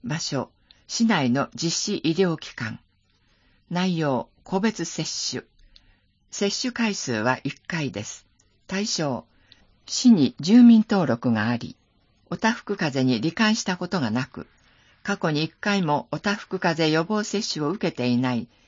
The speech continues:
一歳から二歳になる誕生日の前日までの幼児。費用二千円。持ち物、母子健康手帳、本人確認書類、保険証など。申し込み、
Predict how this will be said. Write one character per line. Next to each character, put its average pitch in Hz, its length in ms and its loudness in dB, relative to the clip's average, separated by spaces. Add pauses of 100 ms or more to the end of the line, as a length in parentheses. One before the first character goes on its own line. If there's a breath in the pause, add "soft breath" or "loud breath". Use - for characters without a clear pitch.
(260 soft breath)
一 233 120 -2
歳 165 300 -2
か 147 120 -2
ら 139 100 0
二 185 120 0
歳 165 280 -2
に 131 100 0
な 151 160 0
る 135 120 -6
誕 202 280 -4
生 196 280 0
日 135 80 -2
の 131 240 0
前 185 160 2
日 214 320 -2
ま 196 160 -2
で 175 140 -6
の 185 200 -4
幼 123 280 -6
児。 - 180 -16 (1000 soft breath)
費 185 140 0
用 120 220 2
二 139 140 0
千 156 380 -4
円。 104 240 -4 (520 soft breath)
持 180 140 -2
ち 220 140 -2
物、 117 340 -2 (380 soft breath)
母 220 120 2
子 233 120 -6
健 220 280 0
康 185 200 -2
手 165 160 -2
帳、 113 380 -4 (240)
本 220 240 4
人 196 220 2
確 180 260 -4
認 175 220 0
書 151 220 -2
類、 107 300 -4
保 156 120 -10
険 196 260 -2
証 151 280 -2
な 123 160 -2
ど。 95 180 -10 (1080 soft breath)
申 208 160 2
し - 120 -4
込 160 160 -6
み、 139 220 -2